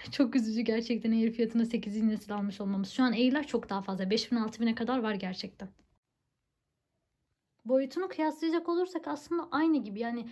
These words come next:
sekizinci nesil çok az küçük. Fark edemeyecek kadar bence. Boyutu da bu şekilde merak edenler için. Gerçekten yok denecek kadar. Eni daha mı büyük sekizinci neslin? Sanki öyle duruyor. Eni daha büyük duruyor.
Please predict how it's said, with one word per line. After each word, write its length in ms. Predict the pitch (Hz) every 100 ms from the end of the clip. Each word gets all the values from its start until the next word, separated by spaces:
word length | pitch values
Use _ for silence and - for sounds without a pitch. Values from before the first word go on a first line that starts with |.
| - _
sekizinci 520 | - 247 294 349 370
nesil 280 | 349 370 370
çok 240 | 349 -
az 200 | 247 233
küçük. 340 | - - 196 -
Fark 340 | - 262 262 - -
edemeyecek 540 | 233 262 247 208 214
kadar 320 | - 202 196 190
bence. 400 | 196 196 254 320 _ _ _ _ _ _ _ _ _ _ _
Boyutu 320 | 247 240 - 247
da 180 | 262
bu 60 | 262
şekilde 500 | - 190 - 196 254
merak 420 | 233 202 208 -
edenler 400 | 190 196 214 254 -
için. 320 | - - 196 - _ _ _ _ _ _ _ _ -
Gerçekten 420 | 311 - 294 285
yok 240 | 269 269
denecek 320 | 269 247 254
kadar. 280 | - 208 202 - _ _ _ _ 254
Eni 220 | 294 311
daha 180 | 285 370
mı 180 | 440
büyük 240 | 226 202 -
sekizinci 480 | 226 226 196 202 202
neslin? 360 | 202 - 262
Sanki 380 | 269 277 285 285
öyle 240 | 262 240
duruyor. 220 | 202 196 190
Eni 220 | 233 254
daha 220 | 240 269
büyük 360 | 240 196 - -
duruyor. 240 | 190 190